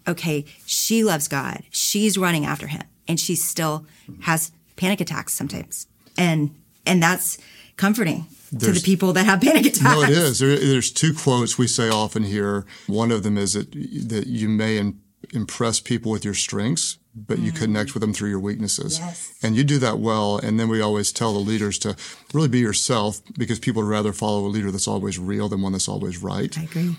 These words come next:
Speaker 2: So I wanna ask you a little bit about that. With a quote from your book, and again, Find Your People is the name of the book. If you guys are driving, I don't want you to forget it. Go get it. You wrote this. You said, "We live guarded because we fear someone will use our weakness, weakness against us." Here's a question I have for you.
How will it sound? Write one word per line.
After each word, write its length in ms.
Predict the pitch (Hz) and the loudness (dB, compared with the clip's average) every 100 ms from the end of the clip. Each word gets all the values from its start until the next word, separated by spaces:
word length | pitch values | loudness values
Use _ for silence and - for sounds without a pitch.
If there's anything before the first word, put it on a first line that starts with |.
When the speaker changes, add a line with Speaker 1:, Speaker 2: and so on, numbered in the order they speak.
| - | -2
Speaker 2:
So 100 | 131 | 0
I 0 | |
wanna 140 | 165 | 2
ask 260 | 135 127 - | 2 0 0
you 60 | |
a 20 | 110 | 0
little 160 | 120 | 0
bit 80 | 107 | 0
about 200 | 101 104 | -2 -2
that. 400 | - - - 113 | -2 -2 -6 -2
With 160 | 123 - | -2 -2
a 40 | |
quote 320 | - 139 135 - | 0 2 2 2
from 160 | 143 | 4
your 80 | 175 | 4
book, 360 | 110 110 - - 110 | 2 -2 -4 -6 -6
and 100 | 101 | -6
again, 420 | 101 113 110 147 | -2 0 2 0
Find 500 | 151 - 98 98 101 | -2 -8 -6 -4 -2
Your 80 | 113 | 0
People 340 | 151 151 143 | 0 4 2
is 60 | 113 | 4
the 40 | 120 | 2
name 80 | 113 | 0
of 40 | |
the 80 | 104 | 0
book. 160 | 120 | -2
If 100 | 110 | -2
you 60 | 104 | -2
guys 220 | 104 101 | 0 0
are 80 | 101 | -2
driving, 540 | 98 104 104 101 123 123 | -2 0 0 0 0 0
I 60 | |
don't 120 | 107 | 0
want 160 | 107 - | -4 -4
you 60 | - | -6
to 60 | |
forget 220 | 107 104 123 | -4 -2 -2
it. 140 | - | -4
Go 100 | 113 | -4
get 180 | 101 104 | -2 -2
it. 120 | - - - - - - | -4 -8 -10 -12 -10 -2
You 160 | 120 | 2
wrote 280 | 123 120 - | 4 2 2
this. 260 | 110 104 - | 0 0 -2
You 120 | 123 | -2
said, 200 | 107 104 | -2 -2
"We 80 | 117 | 0
live 300 | 117 117 107 | 0 0 0
guarded 420 | 110 117 135 147 | 0 2 2 2
because 240 | 131 127 | 0 0
we 120 | 110 104 | -2 -2
fear 240 | 120 107 | -2 -2
someone 340 | - 110 117 | -2 0 0
will 100 | 110 | 0
use 220 | 101 104 101 | 0 -2 -2
our 100 | 95 | -2
weakness, 640 | 95 104 104 95 - - _ _ _ - | -4 -4 -4 -4 -4 -8 _ _ _ -4
weakness 400 | 113 95 101 107 | -4 -2 -4 -2
against 400 | 98 98 - - | -2 -2 -2 -2
us." 180 | - - - - - - _ | -4 -6 -14 -16 -18 -20 _
Here's 640 | - - - - - 170 | -20 -18 -16 -16 -2 0
a 40 | - | 2
question 280 | 127 107 104 | 0 0 -2
I 40 | |
have 80 | 92 | -2
for 100 | |
you. 60 | 107 | -6